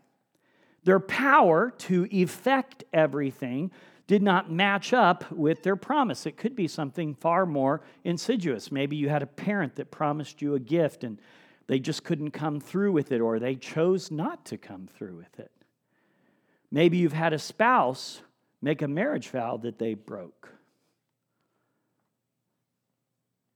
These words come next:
We've all experienced the brokenness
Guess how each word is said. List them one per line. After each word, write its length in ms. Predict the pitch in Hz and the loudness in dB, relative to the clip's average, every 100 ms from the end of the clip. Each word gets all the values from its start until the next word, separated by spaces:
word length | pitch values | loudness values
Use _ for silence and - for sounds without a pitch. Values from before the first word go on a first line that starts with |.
| _ _ _ _ _ _ _ _ _ _ _ _ | _ _ _ _ _ _ _ _ _ _ _ _
We've 200 | 123 135 | -4 0
all 340 | 170 220 160 107 | 2 2 2 0
experienced 880 | 104 - 117 107 92 87 - - - _ _ _ _ - | -6 -10 -8 -8 -10 -16 -18 -20 -20 _ _ _ _ -10
the 100 | 127 | -8
brokenness 840 | 117 131 131 117 92 87 - - | 0 0 0 -4 -14 -20 -20 -20